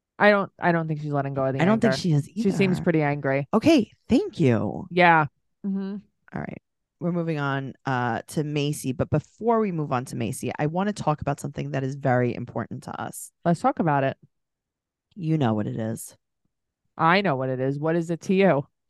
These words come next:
Speaker 2: The Thrive Causemetics Liquid Lash Extensions Mascara is our favorite mascara. Oh,
Speaker 1: I have
Speaker 2: I
Speaker 1: it
Speaker 2: know.
Speaker 1: on
Speaker 2: I,
Speaker 1: today.
Speaker 2: I can see it. I can see it, right? I can see it from here.
Speaker 1: Yeah, I have
Speaker 2: And
Speaker 1: it on
Speaker 2: I'm in an
Speaker 1: today.
Speaker 2: airplane right now on a boat cruise, and I can see it from here.
Speaker 1: Oh, wow.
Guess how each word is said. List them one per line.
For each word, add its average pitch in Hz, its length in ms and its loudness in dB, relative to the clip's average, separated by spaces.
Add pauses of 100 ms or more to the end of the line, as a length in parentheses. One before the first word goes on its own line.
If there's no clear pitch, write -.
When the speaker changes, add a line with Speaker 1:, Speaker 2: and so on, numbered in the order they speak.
Speaker 2:
The 139 100 0
Thrive 147 500 4
Causemetics 143 680 0
Liquid 139 500 0
Lash 139 460 -2
Extensions 120 600 -8
Mascara 110 600 -2
is 127 360 -2
our 127 440 2 (440)
favorite 120 600 0
mascara. 78 640 -6
Oh, - 80 4
Speaker 1:
I - 80 12
have - 80 10
Speaker 2:
I - 80 8
Speaker 1:
it - 40 8
Speaker 2:
know. - 80 8
Speaker 1:
on 208 80 8
Speaker 2:
I, 180 60 8
Speaker 1:
today. 180 220 8
Speaker 2:
I 170 60 6
can 185 140 2
see 233 140 2
it. - 100 0
I 180 60 -2
can 175 140 -6
see 180 200 0
it, - 80 4 (200)
right? 147 260 2
I 185 60 2
can 214 120 2
see 240 100 0
it 214 80 0
from 214 120 -2
here. 214 260 -2 (180)
Speaker 1:
Yeah, 226 240 6 (100)
I 196 80 4
have 220 100 6
Speaker 2:
And 175 80 4
Speaker 1:
it 180 40 6
on 208 80 8
Speaker 2:
I'm 240 80 6
in 240 100 6
an 226 80 6
Speaker 1:
today. 208 100 4
Speaker 2:
airplane 170 400 2
right 131 140 -4
now 143 160 0
on 147 80 2
a 151 40 0
boat 165 240 2
cruise, 90 380 -4
and 131 120 -4
I 131 80 0
can 127 140 -4
see 104 180 0
it 98 80 0
from 117 120 -4
here. 117 300 -4
Speaker 1:
Oh, 226 300 8
wow. 190 880 4